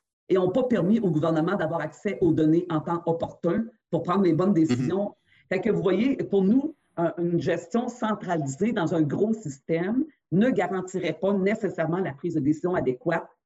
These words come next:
Speaker 1: rapidement, notamment pour assurer la sécurité. Donc, cette vision-là même que l'inf-, toute l'inf-, toute l'information soit centralisée pour garantir la meilleure gestion du réseau,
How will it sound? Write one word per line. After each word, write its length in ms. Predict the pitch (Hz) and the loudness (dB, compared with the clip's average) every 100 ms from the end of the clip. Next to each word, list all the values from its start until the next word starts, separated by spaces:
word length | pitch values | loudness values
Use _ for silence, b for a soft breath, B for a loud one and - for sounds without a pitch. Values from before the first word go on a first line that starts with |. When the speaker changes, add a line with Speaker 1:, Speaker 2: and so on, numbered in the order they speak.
| - | -2
Speaker 1:
rapidement, 600 | 202 202 180 160 175 202 _ _ - | 0 0 0 0 0 -4 _ _ -4
notamment 320 | 170 170 175 | 0 0 0
pour 100 | 180 | -2
assurer 280 | 147 - 185 | -4 -4 -4
la 100 | 151 | -2
sécurité. 720 | - 156 165 147 - 156 - _ _ - | -2 -2 -2 -2 0 0 0 _ _ -2
Donc, 280 | 190 233 - b _ | 0 0 -4 b _
cette 260 | - 185 151 | -4 -2 0
vision-là 500 | 269 269 254 220 320 | 0 2 4 2 2
même 320 | 294 202 247 - - | 0 0 0 -6 -2
que 400 | 190 202 226 - _ | 0 0 -2 -6 _
l'inf-, 260 | 160 180 175 - | -2 0 -2 -4
toute 160 | 262 262 | -4 -2
l'inf-, 320 | 170 170 143 - _ | 0 0 0 -4 _
toute 300 | 302 285 285 | -2 -2 -2
l'information 580 | 165 151 160 147 151 170 | -2 0 0 -2 -4 -4
soit 160 | 165 139 | -2 -2
centralisée 720 | 147 131 139 127 147 185 208 - _ - | -4 -4 -6 -6 0 2 0 -4 _ -2
pour 200 | 170 143 | 0 2
garantir 560 | 226 220 190 160 208 | 0 0 0 -2 -4
la 100 | 185 | -2
meilleure 320 | 143 170 180 | 0 0 0
gestion 380 | 160 160 - 185 | -2 -6 -4 -4
du 120 | 160 | -2
réseau, 460 | 147 131 135 202 226 | -2 0 2 2 0